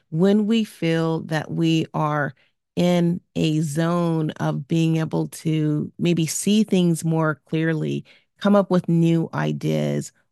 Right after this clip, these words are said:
or really feel plugged in. When we recognize those areas, it really helps us to hone in on what our strengths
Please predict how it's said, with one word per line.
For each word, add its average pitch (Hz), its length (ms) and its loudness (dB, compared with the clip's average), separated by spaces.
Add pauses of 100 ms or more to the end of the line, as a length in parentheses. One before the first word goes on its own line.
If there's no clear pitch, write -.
(120)
or 165 140 2
really 175 440 2
feel 156 580 -2 (300)
plugged 160 300 -2
in. - 320 -4 (880)
When 196 440 4
we 262 200 4
recognize 156 1080 -2 (640)
those 165 420 2 (200)
areas, 165 680 0 (360)
it 214 160 -2
really 339 240 2
helps 202 340 0
us 185 240 2
to 170 160 -2
hone 208 460 2
in 160 580 0 (400)
on 170 380 2 (140)
what 202 260 2
our 170 120 -2
strengths - 680 -4